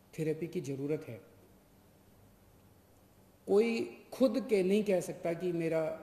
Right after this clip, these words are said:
फलाना बीमार है इसलिए मुझे प्लाज्मा दे दो, डॉक्टर की recommendation ज़रूरी है। और डॉक्टर या हॉस्पिटल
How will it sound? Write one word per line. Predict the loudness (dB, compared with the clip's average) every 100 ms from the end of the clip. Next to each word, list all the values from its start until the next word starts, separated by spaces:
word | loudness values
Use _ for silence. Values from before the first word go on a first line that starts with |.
| -14 -18 -10
फलाना | -6 -4 -4
बीमार | -4 -2 -2 -2
है | -4
इसलिए | -4 -4
मुझे | -2 -2
प्लाज्मा | -4 -6 -8 -10
दे | -10 -8
दो, | -4
डॉक्टर | -2 0 0 0
की | 0
recommendation | 0 0 -2 -2 -4 -4 -4
ज़रूरी | -4 -6 -8 -10
है। | -12 -18 -20 -20 _ _ -20 -20 -8
और | -4 -2 0
डॉक्टर | 0 0 2 2 2 -2 -12 -2
या | 0
हॉस्पिटल | 0 -2 -6 -4 -6 -4 -4